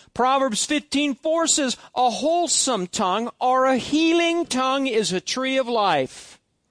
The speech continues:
So what's your tongue today? Is it a tree of life? Isaiah fifty-four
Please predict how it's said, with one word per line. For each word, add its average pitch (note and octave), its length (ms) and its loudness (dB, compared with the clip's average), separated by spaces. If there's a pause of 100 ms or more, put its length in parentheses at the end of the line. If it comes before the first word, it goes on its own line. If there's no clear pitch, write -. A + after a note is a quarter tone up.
(460)
So - 160 -2
what's E4 260 0
your D4+ 120 -2
tongue D4 400 0
today? A3+ 640 0 (240)
Is C4 260 2
it C4+ 140 2
a C#4 80 2
tree C#4 340 -2
of C#4 100 0
life? C4 440 -2 (200)
Isaiah C4 460 2
fifty-four C4 800 -2